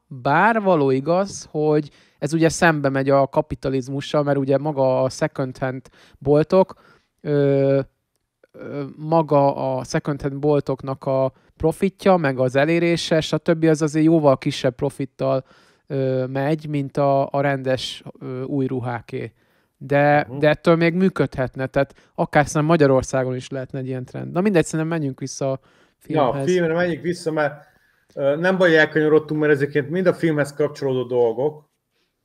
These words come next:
Speaker 2: ö, mert ugye ez egy nagyon súlyos téma ez a film valójában. Ugye rengeteg, rengeteg fontos eleme van, de akkor menjünk
Speaker 1: Igen.
Speaker 2: tovább a dologba.
Speaker 1: Menjünk akkor a luxushajós részre?
Speaker 2: Mehetünk.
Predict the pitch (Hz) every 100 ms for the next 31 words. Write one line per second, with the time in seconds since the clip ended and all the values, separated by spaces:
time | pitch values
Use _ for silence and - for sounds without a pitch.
0 | - 123 117 123 127 135 127 147 175 156
1 | - 143 143 135 - 135 127 117 110 -
2 | 117 113 110 110 113 107 107 107 110 127
3 | _ _ _ _ _ 123 135 151 131 135
4 | 113 110 143 143 131 - - 127 117 -
5 | 113 107 107 104 110 139 147 127 - 143
6 | 147 131 120 123 117 104 107 107 110 110
7 | 160 165 170 185 - 185 180 175 180 175
8 | 160 151 170 156 180 175 185 180 - -
9 | 185 160 151 139 - _ _ - 170 175
10 | 170 151 147 131